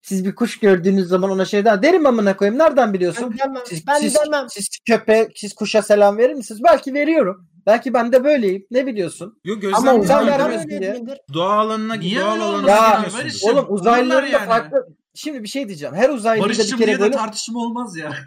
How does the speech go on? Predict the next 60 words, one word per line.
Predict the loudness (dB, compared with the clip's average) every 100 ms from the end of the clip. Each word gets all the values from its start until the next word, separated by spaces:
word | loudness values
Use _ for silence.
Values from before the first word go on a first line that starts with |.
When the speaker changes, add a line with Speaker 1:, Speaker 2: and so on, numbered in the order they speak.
| _ _
Speaker 4:
<laughs> | -20 -20 -18 -4
Speaker 1:
bunları, | -2 2 2
Speaker 4:
Ne | 2
kadar | -2
Speaker 1:
bunları, | -2 0 0
Speaker 4:
kişi. | 0 -8 _ -18 -16 -16 -10 -4
Speaker 1:
bunları | 0 0 0
şey | 2 0
gibi | 0 -4
düşünüyoruz. | -4 -8 -8 -8
Uzaylıları | -6 -2 0 0 -2
böyle | -2 -2
şey | -2 -4
gibi | -6
düşünüyoruz. | -12 -12 -6 0
Sanki | 0 0
böyle | -2 0 -2
bunlar | 2 2
hep | 2 2
aynı | 2 2
kararı | 4 6 6 4
birlikte | -2 -6 -4 -2
veriyormuş | -4 -8
gibi. | 0
Belki | 2 2 0
a-, | -4 -4 -6
Speaker 3:
Yok | -6
Speaker 1:
biri | 0
Speaker 3:
canım, | 0 0
Speaker 1:
farklı | 0 2 2
Speaker 3:
binlerce | -2 -4 0
var | 4
Speaker 1:
belki | 4
Speaker 3:
belki. | 4
Speaker 1:
orada | 4 4 4
da, | 4 4 0 _ -2
evet, | 2 2 0
evet, | -2
orada | -2 0
da | 0
belki | 2 0 -4
bir |
Mert | -4 -2 -2
Günhan | -6 -6 -4 -2
var. | -2
O | -2
da | 0
benimle | 0 -2 -6
tanışmak | -8 -12 -18
istiyor | -18 -14 -10
belki. | -10 -6
Hadi | -6 -6 -8
bakayım | -10 -12 -14 -14 -10
Speaker 3:
Ya | -2 0
Speaker 1:
falan | 2
Speaker 3:
şey | 0
Speaker 1:
yani. | -2
Speaker 3:
gibi | -6 -8
düşün | -8 -10
oğlum. | -10 -12 -18